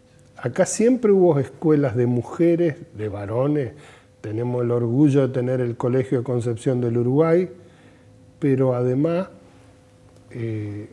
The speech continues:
nunca nos debemos olvidar que junto con nuestros hermanos uruguayos,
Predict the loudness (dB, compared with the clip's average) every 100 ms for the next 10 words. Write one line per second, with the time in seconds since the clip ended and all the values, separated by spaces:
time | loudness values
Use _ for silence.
0 | -10 -4 0 0 2 2 4 2 2 2
1 | 2 2 2 2 0 -2 -4 -6 -4 -6
2 | -10 -16 -18 -20 -20 -6 2 2 2 0
3 | 0 0 0 0 0 0 2 2 2 2
4 | 2 2 2 2 4 4 2 0 -2